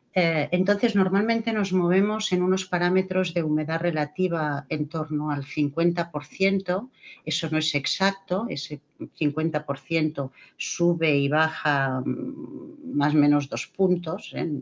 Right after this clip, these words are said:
Es muy difícil mantenerlo. Y, mm, normalmente, para no estresar tanto el sistema de climatización del museo, que, que además es, es, es, es muy caro,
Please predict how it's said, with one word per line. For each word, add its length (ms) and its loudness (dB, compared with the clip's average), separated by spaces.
Es 180 -4
muy 100 6
difícil 480 -4
mantenerlo. 800 -2
Y, 560 6
mm, 840 4
normalmente, 800 6
para 340 0
no 160 2
estresar 540 -2
tanto 260 0
el 80 0
sistema 560 -2
de 300 -2
climatización 1120 -2
del 180 -8
museo, 540 -2
que, 420 -8
que 120 -8
además 360 -4
es, 300 -10
es, 380 -2
es, 200 -6
es 140 -2
muy 180 2
caro, 380 2